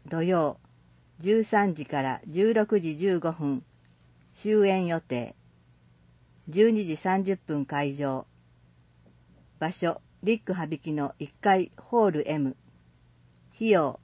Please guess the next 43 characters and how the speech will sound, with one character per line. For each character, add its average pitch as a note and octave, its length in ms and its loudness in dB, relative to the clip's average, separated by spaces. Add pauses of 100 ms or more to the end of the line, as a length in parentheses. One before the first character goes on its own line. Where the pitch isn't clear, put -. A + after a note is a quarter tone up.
無 D#3+ 200 -4
料、 E3 400 2 (180)
自 E3 200 -8
由 G3+ 180 4
席。 D3 420 -8 (680)
二 G#3 160 2
部 E3 280 -2
手 - 240 -6
話 G#3+ 160 2
通 A3 180 -4
訳 D#3 360 2
あ C3 100 -2
り。 B2+ 140 -10 (1200)
障 A#3 320 2
害 A#3 200 2
学 A3 280 -2
習 G#3+ 240 2
フ G#3+ 100 -2
ェ G#3+ 60 0
ス - 120 -18
テ E3 100 -8
ィ D3+ 40 -6
バ C#3 140 -4
ル、 - 180 -14 (500)
五 F3+ 140 -4
項 G3+ 260 2
目。 D#3+ 440 -6 (1160)
い E3+ 80 -6
ず G#3+ 180 4
れ G3 140 4
も、 F3 240 -2 (800)
費 A#3+ 140 0
用、 E3 280 4 (180)
参 G#3+ 220 2
加 G3+ 140 0
費、 D#3 260 -6 (160)
当 G#3 220 2
日 G3 260 -6
支 F3 180 -8
払 E3 380 -2
い。 - 60 -16 (1200)
場 F#3+ 120 0
所、 G3+ 280 -2